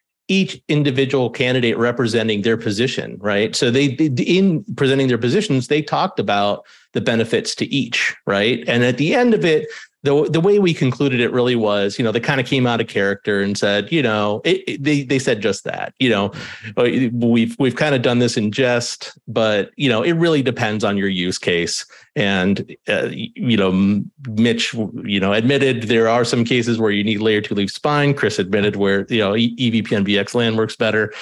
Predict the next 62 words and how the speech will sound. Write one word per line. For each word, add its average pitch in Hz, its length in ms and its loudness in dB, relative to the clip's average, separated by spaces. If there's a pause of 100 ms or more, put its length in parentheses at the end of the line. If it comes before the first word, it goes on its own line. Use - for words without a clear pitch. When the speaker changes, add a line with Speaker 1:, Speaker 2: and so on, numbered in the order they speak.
(400)
Speaker 1:
And, 95 420 0
uh, 95 540 0 (140)
but 120 120 0
it 123 40 2
was, 131 180 2
it 202 120 4
was 196 120 2
just 202 140 0
a 156 60 2
fun, 110 540 0 (140)
a 117 60 -4
fun 107 220 0
exercise 92 580 -2
that 95 80 0
everybody 92 280 -2
had 92 200 -2
a 95 40 -2
good 92 160 -4
time 92 220 0
with. 92 260 -2 (1080)
Speaker 2:
So, 202 340 0
so 190 160 0
I 165 80 2
walk 208 380 2
in 190 100 0
the 170 80 0
door 104 560 0
as 107 300 -2
a, 104 260 -2
a 104 60 -4
new 117 220 0
attendee, 104 880 -2
uh, 98 460 -6
to 123 100 -2
the 110 120 -4
nug 113 220 -2
event. 92 520 -4 (400)
Is 120 340 0
there 113 120 -2
gonna 123 200 -2
be, 120 600 2
like, 101 260 -4
a, 90 220 -4
a 90 100 -10
table 127 440 -2
or 120 60 2
something 123 320 -6
where 110 140 -2
I 107 40 -2
get 110 220 -2
a 87 60 -4
badge, 135 540 -2
someone 123 340 -4
to 95 100 -8
greet 110 340 -4
me 151 140 -4
if 147 140 -6
I 98 80 -2
registered? 165 680 -4
What, 143 180 -4
what 151 180 -2
happens? 143 520 -8